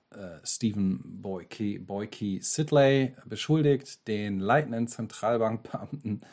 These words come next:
auch falsche Informationen zu verbreiten, die einer wichtigen neuen Industrie unermesslichen Schaden zufügen. Für Sidley,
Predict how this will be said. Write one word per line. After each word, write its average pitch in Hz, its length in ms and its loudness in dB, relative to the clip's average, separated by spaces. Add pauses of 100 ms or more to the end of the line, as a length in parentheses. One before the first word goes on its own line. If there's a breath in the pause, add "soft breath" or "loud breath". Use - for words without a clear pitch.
(240 loud breath)
auch - 440 2 (160)
falsche 123 480 2
Informationen 95 640 -2
zu 117 120 -6
verbreiten, 101 680 -4 (540 soft breath)
die 95 460 0
einer 98 320 2
wichtigen 147 640 2
neuen 120 260 4
Industrie 123 840 -2
unermesslichen 135 880 2
Schaden 113 440 0
zufügen. 87 720 -6 (580 soft breath)
Für - 120 -6
Sidley, 127 720 4